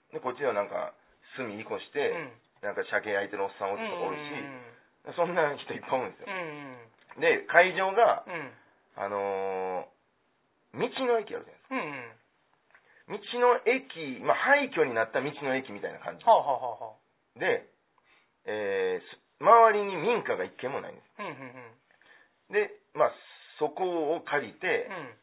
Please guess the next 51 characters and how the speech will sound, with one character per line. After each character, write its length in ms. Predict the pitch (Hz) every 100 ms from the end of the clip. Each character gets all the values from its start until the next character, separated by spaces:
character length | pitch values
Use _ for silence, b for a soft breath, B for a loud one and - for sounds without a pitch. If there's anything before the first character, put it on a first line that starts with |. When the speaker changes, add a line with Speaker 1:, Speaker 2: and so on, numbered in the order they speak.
| -
Speaker 1:
キ 80 | -
ャ 60 |
ン 80 | 95
プ 100 | 113
す 80 | -
る 60 | 90
ん 40 |
で 80 | 78
す 60 | -
け 40 |
ど、 60 | 196
Speaker 2:
は 100 | 143
い 40 |
は 120 | 127 117
い。 20 |
Speaker 1:
だ 100 | 151
か 80 | 139
ら、 160 | - -
屋 640 | 233 262 - 269 269 - - _ _ _ _ _ _ _ -
外 320 | 113 214 208
も 260 | 123 101 -
あ 60 |
れ 80 | 127
ば、 140 | 143 143
屋 260 | 160 -
内 240 | 127 180 175
も 120 | 95
あ 40 |
る。 80 | -
Speaker 2:
あ 20 |
あ、 200 | 262 202 170
は 180 | 165
い 40 | 135
は 80 | 131
い 40 |
は 100 | 120
い 40 | 117
は 180 | 113 104 _ _
い。 40 | 190
Speaker 1:
で、 80 | -
屋 400 | 262 - 262 254
内 260 | 202 262 196
に、 380 | 104 107 113 - _ _ _ _ _ _ _ b b b -
結 200 | 254 -
構 300 | 151 101 92 -
し 80 | -
っ 40 |
か 120 | -
り 60 | 139
し 20 |
た 80 | 98